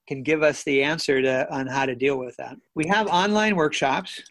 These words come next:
You can go to P C A Dev Zone or our positive coach dot org and,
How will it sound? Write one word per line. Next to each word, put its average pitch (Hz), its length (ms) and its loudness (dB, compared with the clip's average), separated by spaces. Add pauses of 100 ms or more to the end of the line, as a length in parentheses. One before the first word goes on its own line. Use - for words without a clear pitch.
(480)
You 143 140 -6
can 143 140 -12
go 147 180 2
to 139 80 2
P 156 160 0
C 156 140 0
A 139 100 4
Dev 143 240 2
Zone 139 400 2
or 156 440 2 (160)
our 127 240 -2 (360)
positive 131 380 -2
coach 127 220 -6
dot 127 140 -2
org 139 300 2
and, 123 180 -2